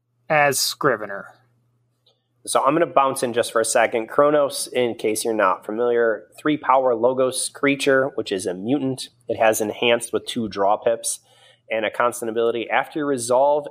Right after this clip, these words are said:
Speaker 2: a draw pip, bonus icon, you may archive a card.
Speaker 1: Now there's, you know, so, uh, I mean, like, I don't think, I mean, like, again, Chronos, you know, for it to be real effective, it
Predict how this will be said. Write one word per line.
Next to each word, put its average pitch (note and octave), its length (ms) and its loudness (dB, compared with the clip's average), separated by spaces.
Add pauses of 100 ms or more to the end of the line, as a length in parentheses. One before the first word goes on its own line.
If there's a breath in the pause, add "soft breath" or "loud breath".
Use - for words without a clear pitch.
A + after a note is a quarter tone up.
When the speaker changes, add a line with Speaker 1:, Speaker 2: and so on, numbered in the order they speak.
Speaker 2:
a C3 420 0
draw C#3 300 4
pip, - 340 -4 (120)
bonus B2 300 2
icon, F#2+ 440 0 (340 soft breath)
you B2 140 -2
may G#2 320 2
archive G#2 400 2
a - 60 -8
card. - 300 -8 (1900)
Speaker 1:
Now G#3 180 4
there's, F#3 440 0
you D#3 100 -2
know, B2+ 200 4
so, E3 480 0
uh, D#3+ 280 4
I - 40 -2
mean, E3+ 140 4
like, D#3+ 200 4
I G3 80 4
don't G3+ 240 2
think, F3+ 300 0 (460 loud breath)
I F3+ 40 0
mean, F#3 160 4
like, E3 240 2
again, D#3+ 320 2
Chronos, D#3 640 0 (540)
you D3 80 -2
know, C#3 100 6
for D#3 160 2
it C#3 100 -4
to D3+ 60 -6
be D#3+ 160 4
real D3 240 4
effective, D3 500 2
it B2 220 -4